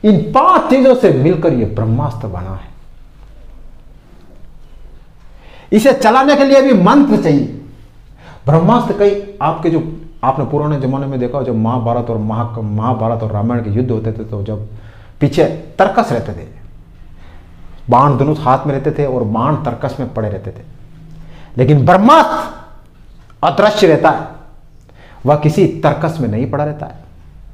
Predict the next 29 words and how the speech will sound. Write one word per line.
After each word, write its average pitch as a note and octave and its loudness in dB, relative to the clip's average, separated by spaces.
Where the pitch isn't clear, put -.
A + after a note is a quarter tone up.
ब्रह्मास्त्र A3 4
को F3 2
चलाने F#3+ 2
के C#3+ 0
लिए C#3 4
भी A#2 2
मंत्र C3 0
चाहिए - -12
और G#3 4
ब्रह्मास्त्र G3+ 4
को A3 4
वापस, A#3 2
जब F#3+ 4
एक G#3+ 4
बार A3+ 4
ब्रह्मास्त्र G3+ 2
target G#3+ 2
achieve B3 4
कर A3+ 4
लेता A#3 4
है, A3 4
उसको F#3+ 4
वापस A3+ 4
लाने C#4+ 4
के C#4 4
लिए G#3+ 6
भी B2 2
मंत्र C3 0
चाहिए। G2 -8